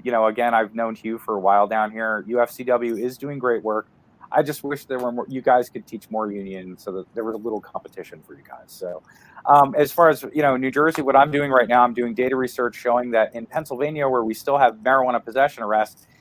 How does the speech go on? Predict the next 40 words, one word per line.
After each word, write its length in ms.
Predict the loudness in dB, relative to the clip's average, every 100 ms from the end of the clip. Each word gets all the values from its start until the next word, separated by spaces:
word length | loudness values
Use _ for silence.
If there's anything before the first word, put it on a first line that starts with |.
| _ -8
it's 200 | -8 0
mostly 340 | 2 2 2
happening 420 | 4 4 4 -2
in 120 | -4 -4
Republican 560 | -4 -2 -2 -2 -4
counties, 480 | -4 -2 -2 -6 -12
and 140 | -10 -8
Republicans 560 | 0 2 2 -4 -6
are 120 | -4
against 420 | -4 -4 -6 -6 -2
marijuana 360 | 0 0 -2
legalization. 720 | -4 -6 -8 -8 -12 -12 -16
So 140 | -10 -4
they're 100 | -2
arresting 480 | 0 0 0 -6
their 180 | -8 -6
own 140 | -6 -6
voters 420 | -6 -6 -6 -10 -12
for 280 | -14 -12
it 60 | -12 -18
in 100 | -16
Pennsylvania, 540 | -16 -14 -10 -10 -12 -20 _ _ 2
which 260 | 2 4
is 140 | 2 4
hilarious. 800 | 6 6 6 6 2 -2 -12 -20 -20 _ -20 0
Um, 300 | 6 6 6 4
and, 340 | 4 4 2
um, 360 | 4 6 6 2
the, 240 | 4 6 6
in 120 | 2 -2
New 100 | -2
Jersey, 340 | -2 -2 -2
we're, 200 | 0 0
of 100 | -2
course, 300 | -4 -6 -4
working 320 | -6 -6 -4
on 160 | -4 -2
the 180 | -2 -4
strange 520 | -6 -4 -2 -2 -6
thing. 280 | -6 -6